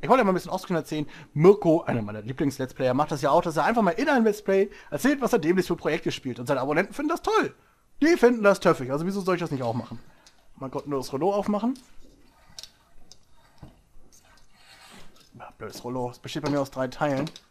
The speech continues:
Meist nervt das echt ab. So. Ich spiele aktuell Phase. Das ist ein neues Jump'n'Run, Rätsel, Bastel, Hin- und Herschieber und Drehspiel.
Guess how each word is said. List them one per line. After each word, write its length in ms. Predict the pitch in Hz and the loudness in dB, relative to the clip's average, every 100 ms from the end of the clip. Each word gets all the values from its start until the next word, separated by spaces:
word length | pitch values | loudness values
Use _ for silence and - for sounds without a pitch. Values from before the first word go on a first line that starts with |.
| - - _ _ - - - - | -20 -20 _ _ -18 -18 -18 -12
Meist 340 | 147 147 - | -10 -10 -6
nervt 240 | 139 147 135 | -4 -4 -8
das 160 | - | -16
echt 240 | - - 147 | -20 -14 -12
ab. 180 | - - - - - _ - - _ _ _ _ _ - - - - - - _ _ _ _ - - - - - - _ - - | -12 -18 -20 -20 -20 _ -20 -20 _ _ _ _ _ -20 -20 -20 -20 -20 -20 _ _ _ _ -20 -20 -20 -20 -20 -20 _ -20 -16
So. 260 | - 110 - _ - - - - - - | -10 -10 -10 _ -20 -20 -20 -20 -20 -8
Ich 120 | - | -8
spiele 320 | - 240 277 240 | -2 0 2 0
aktuell 440 | - 185 165 147 | -2 -2 -2 -2
Phase. 520 | - 170 254 - - - - | -4 -4 -4 -6 -14 -12 -8
Das 160 | 156 | -6
ist 140 | 160 - | -6 -2
ein 100 | 151 | 2
neues 500 | 165 185 - - - - | 2 2 -6 -16 -10 -2
Jump'n'Run, 960 | 165 180 143 151 180 180 170 160 147 131 | -2 0 2 4 4 2 0 -2 -4 -6
Rätsel, 400 | 156 202 190 170 | -6 -4 -2 -2
Bastel, 440 | 156 170 - 170 151 | 0 -2 -2 -4 -2
Hin- 100 | 151 | -4
und 80 | 151 | -2
Herschieber 460 | 156 180 180 143 | -4 -4 -6 -6
und 100 | 131 | -6
Drehspiel. 560 | 131 180 - 139 151 | -2 -4 -4 -4 -6